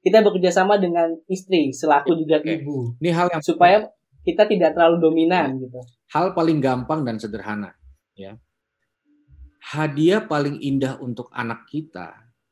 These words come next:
Speaker 2: menurut saya, ini, eh, anggaplah penelitian pribadi saya gitu. Tidak ada hadiah paling indah untuk seorang anak selain seorang ayah memutuskan semakin mencintai istrinya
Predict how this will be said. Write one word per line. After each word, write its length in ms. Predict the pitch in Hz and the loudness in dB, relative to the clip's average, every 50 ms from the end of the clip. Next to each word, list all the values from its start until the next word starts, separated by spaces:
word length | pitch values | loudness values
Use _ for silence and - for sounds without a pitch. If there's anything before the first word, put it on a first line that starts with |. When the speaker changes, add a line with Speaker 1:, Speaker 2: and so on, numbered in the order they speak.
| _ _ _ _ _ _ _ - | _ _ _ _ _ _ _ -10
Speaker 2:
menurut 320 | - 139 143 139 131 127 - | -6 -4 -4 -4 -4 -4 -4
saya, 400 | 143 143 143 127 113 101 90 71 80 | -2 -2 0 -2 -2 -4 -6 -10 -10
ini, 300 | 110 135 139 135 131 95 | -8 -6 -4 -4 -6 -6
eh, 200 | 87 117 117 95 87 | -8 -8 -8 -8 -6
anggaplah 560 | 117 120 120 127 - 151 151 143 135 123 110 - | -6 -6 -6 -4 -2 -2 0 0 -2 -2 -6 -6
penelitian 800 | - 127 127 120 120 110 - 127 120 117 113 113 117 113 101 - _ | -6 -4 -4 -4 -4 -4 -2 -2 -2 -2 -4 -6 -8 -10 -14 -16 _
pribadi 320 | - 123 120 107 107 101 107 | -6 -6 -4 -4 -4 -6 -6
saya 300 | 104 110 113 120 113 107 | -6 -6 -4 -4 -4 -6
gitu. 240 | 98 98 - - 90 _ _ _ _ _ _ _ _ _ _ _ _ _ _ _ _ _ | -6 -8 -12 -16 -20 _ _ _ _ _ _ _ _ _ _ _ _ _ _ _ _ _
Tidak 240 | - 156 160 151 156 | 0 2 2 4 2
ada 240 | 151 147 156 165 196 | 2 0 0 0 -2
hadiah 400 | 175 147 156 139 135 147 175 170 | -2 -2 -2 -2 0 0 0 0
paling 320 | 170 151 139 131 131 131 | 0 -2 -2 -2 -4 -4
indah 480 | 107 - 151 147 139 117 107 104 - - | -6 -6 -4 -4 -4 -4 -6 -10 -12 -16
untuk 240 | - 120 110 117 107 | -16 -14 -14 -14 -14
seorang 320 | - 113 110 107 110 104 | -12 -10 -8 -8 -8 -10
anak 400 | - 104 95 92 92 95 107 120 _ _ _ _ _ _ _ _ _ _ _ _ _ | -10 -12 -14 -14 -14 -18 -18 -20 _ _ _ _ _ _ _ _ _ _ _ _ _
selain 640 | _ - - - 151 147 143 139 139 139 147 175 202 | _ -14 -8 -6 -2 -2 0 0 2 2 2 0 0
seorang 540 | 185 - - 143 131 127 127 127 127 131 - _ - | -4 -6 -6 -6 -6 -6 -6 -6 -6 -8 -10 _ -10
ayah 540 | 143 165 180 156 113 101 98 101 - _ _ _ | -8 -6 -6 -6 -6 -8 -10 -12 -20 _ _ _
memutuskan 840 | 139 139 143 135 139 135 139 147 127 - - - 165 175 165 156 156 - | -10 -8 -6 -6 -6 -4 -4 -6 -6 -6 -8 -8 -8 -6 -8 -10 -12 -16
semakin 640 | - - - 156 151 147 156 175 190 - - 233 202 | -16 -10 -8 -6 -4 -4 -4 -6 -6 -6 -6 -6 -4
mencintai 880 | 180 165 156 156 - 165 151 147 143 147 143 143 143 143 - - - | -4 -4 -4 -4 -4 -6 -6 -6 -6 -6 -4 -4 -4 -6 -8 -10 -10
istrinya 880 | 139 147 - - - - 156 185 214 208 175 127 107 98 101 110 120 | -10 -10 -10 -10 -6 -4 -4 -2 -2 -4 -4 -6 -6 -8 -10 -12 -14